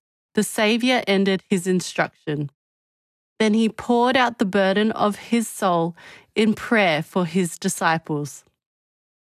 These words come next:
Lifting His eyes to heaven, He said, "Father, the hour is come. Glorify Thy Son, that Thy Son also may glorify Thee,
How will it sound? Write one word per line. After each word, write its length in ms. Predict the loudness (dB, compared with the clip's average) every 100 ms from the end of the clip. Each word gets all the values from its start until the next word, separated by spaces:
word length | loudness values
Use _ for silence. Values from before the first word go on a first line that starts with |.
| _ _ _ _
Lifting 580 | 0 0 0 0 2 2
His 280 | 2 -2 0
eyes 420 | 2 2 2 0 -4
to 120 | -4
heaven, 500 | -2 0 0 0 0
He 300 | -4 -2 -2
said, 500 | -2 -2 -2 -2 -6 -16 _ _ _ _ _
"Father, 720 | -20 0 4 4 4 0 0 -4 _ _ _ _ _ _
the 180 | 0 4
hour 420 | 6 6 4 4
is 200 | 2 0
come. 500 | -4 0 2 2 -2 -6 _ _ _ _ -4
Glorify 680 | 2 4 4 2 2 2 2
Thy 220 | 2 0
Son, 500 | -2 0 2 2 -2 _ _ _
that 200 | 0 2
Thy 140 | 2 2
Son 400 | 0 2 2 2
also 560 | 0 0 0 0 0 2
may 180 | 2
glorify 640 | 0 0 2 2 2 2 0
Thee, 400 | 0 0 -2